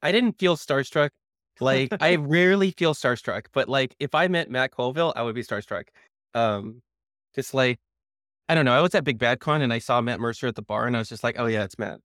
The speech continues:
Speaker 1: Okay,
Speaker 2: Yeah.
Speaker 1: whatever." Um, I did that. If I saw the other Matt, I would just be like,
Speaker 2: <laughs>
Speaker 1: "Matt,
Speaker 2: Matt.
Speaker 1: Matt Colville, let's talk about,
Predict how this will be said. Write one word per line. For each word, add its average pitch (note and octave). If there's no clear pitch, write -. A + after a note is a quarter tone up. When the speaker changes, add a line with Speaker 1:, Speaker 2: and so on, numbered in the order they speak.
Speaker 1:
Okay, G#2+
Speaker 2:
Yeah. G2+
Speaker 1:
whatever." A#2
Um, A2+
I F3+
did A3+
that. A3+
If F3
I C4+
saw A3
the F3+
other C3+
Matt, G3
I D3+
would D#3+
just D#3
be D3+
like, C#3+
Speaker 2:
<laughs> -
Speaker 1:
"Matt, C3
Speaker 2:
Matt. A2
Speaker 1:
Matt E3+
Colville, A#2
let's F3+
talk A3+
about, C3+